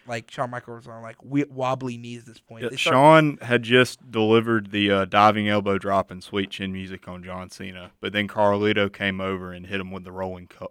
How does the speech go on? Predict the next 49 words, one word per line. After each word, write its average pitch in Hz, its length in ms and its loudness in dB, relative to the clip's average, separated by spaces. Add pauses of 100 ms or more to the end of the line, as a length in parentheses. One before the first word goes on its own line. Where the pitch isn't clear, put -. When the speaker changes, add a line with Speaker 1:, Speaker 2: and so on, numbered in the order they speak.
(120)
Speaker 2:
uh, 90 180 -6
cutter. 90 400 -6 (320)
Speaker 1:
The 139 120 -16
corkscrew, 123 680 -10
Speaker 2:
Yeah. 120 60 -8
Speaker 1:
yeah. 120 400 -8
Basically 147 420 -12
the 127 120 -16
co-, 135 280 -10
the 127 100 -16
crossroads. 120 880 -14 (500)
I 151 120 2
didn't 214 120 2
even 170 100 -6
know 151 120 -4
Carl 139 260 0
was 131 100 -8
Carlito's 127 400 -6
finisher. 117 520 -16 (500)
And 139 400 0
one, 147 120 -6
two, 143 160 -6
three, 123 260 -6
Shawn's 120 300 -8
out. 104 200 -14 (140)
Um, 123 560 -2 (160)
so 135 180 -2
now 143 280 2
it's 143 140 -6
just - 300 -10 (300)
Chris 165 240 -6
Masters 165 300 -2
and 143 100 -12
Carlito 147 380 -2
just 135 160 -20 (100)
bullying 143 480 -8
John 131 280 -12
Cena. 123 280 -14
They 120 140 -10
bust 139 340 -8
him 139 100 -8
open 123 520 -10
Speaker 2:
As 101 160 -4
they 95 120 -10
should 98 220 -10
have. 92 280 -12
Speaker 1:
with 139 220 -10
a 139 80 -8
thing. 123 540 -14